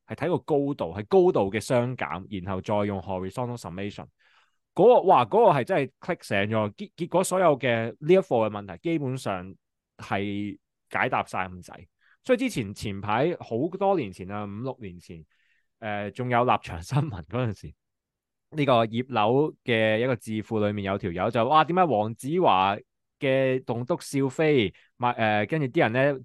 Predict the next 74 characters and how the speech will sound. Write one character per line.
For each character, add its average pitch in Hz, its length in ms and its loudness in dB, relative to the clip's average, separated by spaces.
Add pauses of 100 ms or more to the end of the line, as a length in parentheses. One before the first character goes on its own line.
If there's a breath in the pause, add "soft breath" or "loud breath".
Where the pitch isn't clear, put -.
賣 110 240 0
黃 90 240 -2
牛 92 240 -4
係 98 120 -4
不 139 100 0
道 95 300 -2
德 131 360 -2
咁 92 40 -4
樣 95 160 -6
啦， 101 300 -6
就 98 180 -4
話 92 180 2
佢 107 140 0
哋， 110 120 -6
啊， 127 160 0
佢 127 140 -4
哋 123 160 -2
食 - 140 -10 (120)
咗 120 220 0
嗰 139 120 -2
個 131 180 -2
dead 139 240 -2
weight 131 340 0
loss 127 300 -2
乜 131 200 -12
乜 123 220 -6
乜 101 240 -12
乜 95 220 -14
咁 104 200 -14
樣。 90 60 -14 (500 soft breath)
但 - 120 0
其 127 140 2
實 131 80 0
嗰 220 140 4
條 143 160 6
友 170 60 4
理 127 180 2
解 123 80 2 (120)
錯 117 260 -2
咗， 110 40 -6
因 160 80 0
為 151 180 2
dead 160 220 0
weight 160 260 -2
loss 147 320 -2
應 151 100 -6
該 147 120 -2
係， 107 580 -2
如 110 160 -2
果 156 80 2
係 135 140 -2
有 104 180 0
黃 85 240 -6
牛 85 180 -8
咧， 117 80 -4
先 151 200 -4
至 120 80 -4
係 101 80 -4
啱 117 320 0
數 - 160 -6
嘅， 85 220 -8
因 175 100 -4
為 117 180 -2 (760 soft breath)
你， 151 380 2 (360)
你 139 220 0
本 135 240 2
身 185 160 2
如 104 120 -2
果 113 160 -2
係 127 140 -4
嗰 120 140 -2
個 107 340 0
人 95 240 -8
生， 127 340 -2